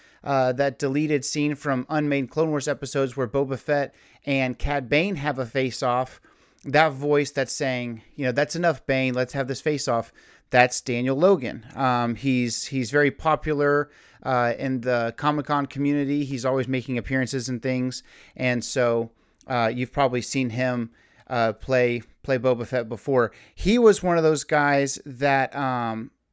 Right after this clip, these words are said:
he was petitioning to bring Boba Fett back and, you know, hashtag Daniel Logan as Boba Fett before The Mandalorian happened. Okay, uh,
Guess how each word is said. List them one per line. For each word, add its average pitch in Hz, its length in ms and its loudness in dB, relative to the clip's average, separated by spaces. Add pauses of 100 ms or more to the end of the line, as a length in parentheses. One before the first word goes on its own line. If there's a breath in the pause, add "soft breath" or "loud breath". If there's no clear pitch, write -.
he 180 300 0
was 175 120 2
petitioning 151 600 -2
to 135 100 -4
bring 135 280 -2
Boba 135 280 0
Fett 127 200 -4
back 127 360 0 (340 soft breath)
and, 123 280 -4
you 127 80 -4
know, 117 80 -4
hashtag 127 500 -4
Daniel 123 280 -4
Logan 123 280 -2
as 110 80 -8
Boba 120 260 -2
Fett 117 220 -4
before 127 760 4
The 123 80 -4
Mandalorian 113 560 -2
happened. 104 460 -10 (720 loud breath)
Okay, 202 360 8 (100)
uh, 147 520 6